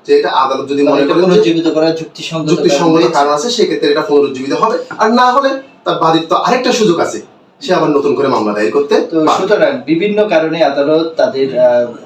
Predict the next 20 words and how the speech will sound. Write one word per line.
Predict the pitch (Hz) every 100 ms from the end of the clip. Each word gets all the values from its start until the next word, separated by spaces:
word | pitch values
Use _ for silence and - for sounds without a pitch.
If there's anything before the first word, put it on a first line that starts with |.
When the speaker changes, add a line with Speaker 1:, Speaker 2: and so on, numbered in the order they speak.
| - - - - - - -
Speaker 2:
বিভিন্ন | 151 156 151 147
কারণে | 139 139 180
এই | 147 147
ধরনের | 151 151 151
সিদ্ধান্তে | 143 156 131 147 143
উপনীত | 143 139 135 139
হয়ে | - 127 143
মামলা | 165 127 120 131
স্টপ | - - - -
করে | 156
থাকেন। | 143 139 175 175 - -
সুতরাং | - 226 220
এতে | 175 175
ঘাবড়ানোর | 180 185 170 170
কিছু | 160 156 170
নেই | 180 208
এবং | 175 156
বিচারপ্রার্থী | 147 147 151 139 139 139
যারা | 135 - 104
রয়েছেন | 170 185 196